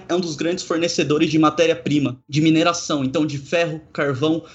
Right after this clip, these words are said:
tudo que é necessário pra criação de aço, de, de, de armas, veículos blindados. Então, eles têm interesses diretamente ligados a esses direitos de mineração na Espanha, que eles não podem simplesmente abandonar a própria sorte,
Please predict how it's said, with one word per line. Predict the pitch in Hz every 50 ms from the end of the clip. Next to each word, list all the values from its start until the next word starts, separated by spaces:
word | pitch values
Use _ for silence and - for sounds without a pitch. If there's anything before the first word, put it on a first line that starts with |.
| - _
tudo | - 226 240
que | 240 -
é | 208
necessário | 196 190 - - - 175 156
pra | 160 - 151
criação | 151 - 151 151 - 165 156
de | 151 131 139
aço, | 143 147 160 156 - - 143
de, | 135 135 143 -
de, | 143 127 139 143 131 131 135 - - _ - - - _ -
de | 143 123 143 139
armas, | 131 143 160 170 170 170 165 - - - _ -
veículos | 147 147 156 151 - 165 143
blindados. | 135 131 139 135 135 131 127 139 156 160 160 156 - - - - _
Então, | 147 156 156 - 214 220 165 - - _
eles | 165 165 190 185
têm | - 202 202
interesses | 202 196 - 190 165 143 160 180 214 - - 151 131 - -
diretamente | - 147 156 180 214 214 220 185 175 185 202 190 - 190
ligados | 156 147 135 135 139 156 160 151 139 - _
a | 139 143
esses | 139 - 170 135
direitos | 127 143 147 135 160 190 196 -
de | - -
mineração | 156 156 151 151 147 143 143 135 - - - 143 143 175 180 -
na | - 151
Espanha, | 143 143 - - - 147 139 143 165 185 - - - - _
que | -
eles | 220 190 202
não | 202 208
podem | 202 208 202 196 202
simplesmente | 190 - 185 - 170 151 160 156 156 156 -
abandonar | 151 143 160 151 143 147 135 147 156
a | 156
própria | 156 - 156 - 160 143
sorte, | 139 - - 135 131 127 123 - - - _